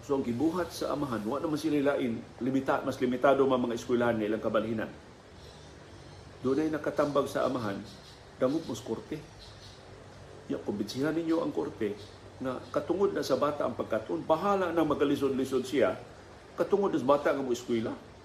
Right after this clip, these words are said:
Unya, dili na balido nga rason nga tungod kay di siya kakita, di siya dawaton sa eskwelahan. Tuod man, nikiha ang, dili man matawag ba nga kiha, nireklamo ang ginikan, pasaka siya og kaso,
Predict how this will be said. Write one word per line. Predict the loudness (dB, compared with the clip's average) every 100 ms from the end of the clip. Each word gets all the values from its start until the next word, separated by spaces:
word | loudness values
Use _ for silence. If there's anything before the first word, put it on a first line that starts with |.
| -8
Unya, | -6 -2 0
dili | 2 4 4
na | 4 2 2 -4 -16 2
balido | 4 6 4 4
nga | 4
rason | 4 2 2
nga | 0
tungod | 0 2
kay | 4 2
di |
siya | 2 0
kakita, | 0 -2 0 0 -2 -2
di |
siya | 0 2 2 0
dawaton | 4 4 4 0 -2 -4 -16 -20 -20 -20 -6
sa | -2
eskwelahan. | 0 2 4 4 0 -6 -18 -20 -20 -20 -20 -20 -20 -20 -20 -20 -12
Tuod | 4 6 8
man, | 6 2 -2 -14 -20 -20 -8 -8
nikiha | 2 2 2 0
ang, | 0 -2 -8 -16 -20 -20 -20 -20 -6
dili | 2 4 4
man | 0 0
matawag | 0 6 6
ba | 6 2
nga | 2
kiha, | 2 2 0 -4 0
nireklamo | 2 4 4 4 2
ang | 2
ginikan, | 0 2 -2 -2
pasaka | -4 -2 0 0
siya | 0
og | 0
kaso, | 0 0 -2